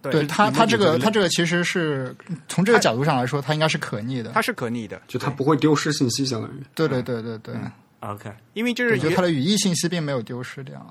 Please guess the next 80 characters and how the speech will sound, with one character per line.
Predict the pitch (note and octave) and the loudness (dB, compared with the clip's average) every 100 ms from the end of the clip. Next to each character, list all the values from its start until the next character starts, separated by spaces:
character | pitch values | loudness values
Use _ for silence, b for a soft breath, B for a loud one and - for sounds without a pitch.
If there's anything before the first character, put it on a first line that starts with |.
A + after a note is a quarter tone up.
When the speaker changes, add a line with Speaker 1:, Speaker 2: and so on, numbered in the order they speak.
| C3+ - | -20 -6
Speaker 1:
因 | A#3 | -4
为 | |
这 | B3 C4 | -2 -2
些 | A3+ | -2
东 | A3 | -2
西 | A3+ A3 | -2 -4
在 | G#3+ A3 D3 C3 - | -2 0 2 -2 -6
那 | F3 E3 | -8 -4
个 | C3 B2+ | -2 -2
Unicode， | D3+ F#3+ G3 A3 F3 B2+ | -2 -4 -4 -4 -4 -4
它 | E3+ | -6
那 | F3+ | -6
个 | |
码 | C3+ G#2 | -4 -4
位 | B2 F3+ C#3+ | -4 -4 -4
上， | B2 F3 D#3 C3 | -4 -6 -6 -6
里 | A2+ | -6
面 | D#3+ | -4
原 | B2+ C#3 | -4 -4
来 | |
都 | E3 E3 | -6 -6
有 | G#2 | -6
定 | D3+ | -6
义 | C#3 D#3 | -6 -8
的。 | G2+ F2 | -10 -10
如 | C3+ | -8
果 | E3 | -4
大 | E3 | -2
家 | D3+ | -4
去 | - E3 | -6 -10
翻， | - - E3 D#3+ | -10 -6 -4 -4
就 | E3 | -8
是 | D#3 | -6
你 | C#3 | -6
比 | A2 | -6
如 | A2+ | -10
说 | - | -8
那 | D3 | -8
个 | D3 | -6
箭 | G3 | -6
头， | B2+ G2 B2 D#3+ _ _ _ _ _ - | -6 -6 -8 -8 _ _ _ _ _ -8
啊， | B2 | -6
那 | C#3 | -4
个 | F3+ | -4
箭 | G#3 E3+ | -4 -6
头 | C#3+ | -4
的， | D3 F3 | -2 -4
但， | D#3+ E3+ D3 | -4 -8 -8
他 | B2+ F3 | -6 -4
们 | F3 D3 - | -4 -8 -8
都 | E3+ | -8
会 | D#3+ | -4
写， | F#3+ G#2+ | -6 -6
比 | G#2+ | -8
如 | |
说 | B2 - _ _ | -8 -8 _ _
左 | - G#2+ | -10 -8
箭 | G#2 F3+ | -6 -8
头、 | C3+ | -6
右 | D3 | -6
箭 | E3+ E3+ | -6 -8
头， | B2 A2+ | -8 -10
它 | - D#3 | -8 -6
都 | E3+ | -6
会 | E3+ F#3+ | -4 -4
有 | A2+ F#2+ | -4 -6
一 | |
个， | A#2+ A2 b b b b | -6 -8 b b b b
呃， | G#2+ G#2+ | -10 -10
比 | G2+ | -8
如 | A2+ | -10
说 | A2+ A#2+ A#2 - | -8 -8 -8 -6
emoji | C3+ F3 E3 G#2+ | -4 -4 -6 -8
style | - C3+ G2 | -6 -6 -6
是 | F#2 | -10
什 | G#2 G#2+ | -12 -14
么 | F#2 | -14
样 | G#2 G2 | -14 -14
的， | F2+ F2+ | -16 -18
text | - G3+ - - | -12 -10 -10 -10